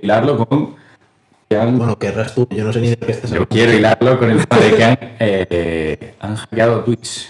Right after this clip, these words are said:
Speaker 1: una plataforma de streaming, algo que para los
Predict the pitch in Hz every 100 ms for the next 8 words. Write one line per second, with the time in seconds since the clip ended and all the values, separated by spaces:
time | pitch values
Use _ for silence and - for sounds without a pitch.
0 | - 92 95 92 98 95 92 87 90 90
1 | 113 117 143 156 - - _ - 82 82
2 | 85 85 85 82 - - _ _ _ _
3 | _ - 104 92 90 92 92 87 85 85
4 | 85